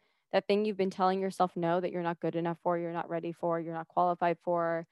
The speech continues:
other people are better, you don't wanna take on clients 'cause you're afraid you're not good enough, whatever it is, tell yourself yes to one thing this week and let me know how it goes. My D Ms are open. Please, please, please let me know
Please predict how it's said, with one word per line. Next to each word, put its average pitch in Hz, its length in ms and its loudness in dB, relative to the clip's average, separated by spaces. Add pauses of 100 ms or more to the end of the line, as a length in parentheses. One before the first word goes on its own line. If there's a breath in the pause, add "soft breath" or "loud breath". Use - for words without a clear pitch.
(360)
other 175 180 0
people 175 260 -4
are 165 120 2
better, 170 640 0 (340)
you 185 100 -6
don't 175 140 -2
wanna 180 160 -2
take 180 180 -8
on 165 120 -6
clients 214 440 4
'cause 175 140 -10
you're 175 120 -4
afraid 175 200 -2
you're 165 80 -2
not 165 180 -4
good 202 160 4
enough, 190 300 2
whatever 180 380 0
it 165 100 0
is, 180 380 -2 (540)
tell 190 220 6
yourself 196 460 2
yes 180 400 2
to 175 160 -4
one 170 200 0
thing 170 200 -6
this - 240 -8
week - 340 -8 (460)
and 180 100 -4
let 170 100 -4
me 190 120 -2
know 180 100 2
how 185 160 6
it 180 60 2
goes. 165 480 4
My 180 100 -2
D 165 120 -6
Ms 170 200 -2
are 185 100 2
open. 170 540 2 (540)
Please, 190 320 2
please, 180 420 -2
please 175 320 -2
let 175 100 2
me 175 120 -4
know 165 400 -2